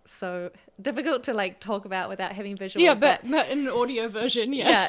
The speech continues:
Speaker 1: an audio
Speaker 2: <laughs>
Speaker 1: version, but basically there's, like, teams, and then inside each team is different workspaces, and then inside workspaces is projects.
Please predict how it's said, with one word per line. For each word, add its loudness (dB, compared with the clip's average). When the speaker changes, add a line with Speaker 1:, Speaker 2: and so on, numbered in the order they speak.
Speaker 1:
an 2
audio 4
Speaker 2:
<laughs> 0
Speaker 1:
version, 0
but 0
basically 0
there's, 0
like, -2
teams, -6
and -4
then -2
inside -4
each -8
team -6
is -8
different -10
workspaces, -6
and -8
then -10
inside -6
workspaces -10
is -16
projects. -12